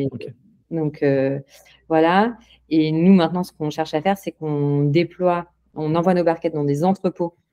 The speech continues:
Speaker 2: des enseignes.
Speaker 1: Ah,
Speaker 2: Et c'est
Speaker 1: ok.
Speaker 2: l'entrepôt de l'enseigne qui dispatche les contenants dans les magasins et les magasins qui renvoient les contenants, entre guillemets, usagés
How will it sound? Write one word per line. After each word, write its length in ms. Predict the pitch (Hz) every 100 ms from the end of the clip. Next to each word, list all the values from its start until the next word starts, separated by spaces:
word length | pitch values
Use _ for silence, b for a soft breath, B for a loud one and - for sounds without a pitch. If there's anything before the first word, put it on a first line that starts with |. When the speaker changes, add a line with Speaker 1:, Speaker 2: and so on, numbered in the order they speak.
| _ _ 156
Speaker 2:
des 340 | 156 151 143
enseignes. 480 | 139 - 202 214 147 - _ _ _ _ _ _ _ _ -
Speaker 1:
Ah, 120 | 123 104 -
Speaker 2:
Et 100 | 151
c'est 160 | 147 160
Speaker 1:
ok. 40 |
Speaker 2:
l'entrepôt 340 | 190 190 180
de 40 | 170
l'enseigne 280 | 160 202 202
qui 140 | 156
dispatche 460 | 160 190 190 185 180
les 100 | 165
contenants 460 | 170 - 165 165
dans 200 | - 160
les 100 | 151
magasins 580 | 147 147 147 160 220 285 - _ _ _ _ _ _ _ _ _
et 60 | 165
les 80 | 160
magasins 360 | 156 156 180
qui 140 | 202 165
renvoient 220 | 165 170
les 100 | 151
contenants, 460 | 165 160 175 165 - 156
entre 220 | 156 160
guillemets, 320 | 160 156 -
usagés 600 | - 180 170 160 185 208